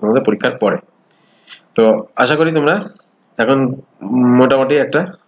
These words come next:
আইডিয়া পেয়ে গেছো কত তোমাদের, উম, ম-, নম্বর হতে চলেছে। তার কারণ আমি আইডিয়ার কথা বলছি বারবার কেন, তার কারণ এই, এই যে রাইটিং পোর্শন আছে, রাইটিং পোর্শনে তুমি কত পাবে সেটা তুমি গ্যারান্টি দিয়ে বলতে পারবে না,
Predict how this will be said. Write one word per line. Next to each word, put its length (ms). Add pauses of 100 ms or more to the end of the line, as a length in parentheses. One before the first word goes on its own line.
আইডিয়া 280
পেয়ে 160
গেছো 180 (380)
কত 140 (100)
তোমাদের, 260 (580)
উম, 300 (100)
ম-, 260
নম্বর 280
হতে 220
চলেছে। 260 (400)
তার 120
কারণ 180
আমি 100 (460)
আইডিয়ার 320
কথা 160
বলছি 160
বারবার 320
কেন, 120 (460)
তার 120
কারণ 140
এই, 120 (100)
এই 120
যে 60 (340)
রাইটিং 300
পোর্শন 280
আছে, 120
রাইটিং 320
পোর্শনে 320
তুমি 180
কত 100 (100)
পাবে 220
সেটা 140 (140)
তুমি 160 (960)
গ্যারান্টি 380
দিয়ে 180
বলতে 160
পারবে 280
না, 40